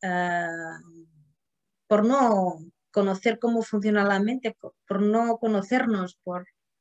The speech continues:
por la ignorancia de, de la que nos hablaba Buda, ¿m? Y bueno,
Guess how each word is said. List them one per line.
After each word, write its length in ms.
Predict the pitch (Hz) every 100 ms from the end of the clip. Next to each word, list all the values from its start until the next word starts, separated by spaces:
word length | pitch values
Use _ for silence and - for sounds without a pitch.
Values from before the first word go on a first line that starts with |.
| _ _ _ _ _ _ _ _ _
por 140 | 185
la 120 | 208 202
ignorancia 580 | 208 208 208 214 240
de, 240 | 226 214 208
de 140 | 190 196
la 160 | 190
que 120 | 190 196
nos 160 | 180
hablaba 400 | 185 185 190 190
Buda, 500 | 175 170 165 151 147 _ _ _
¿m? 200 | - 196 202 _ _ _ _ _ _ _ _ _ _ _ _ _ _ _ _ _ _ _ _ _ _ _ 190
Y 60 |
bueno, 460 | 175 175 165 151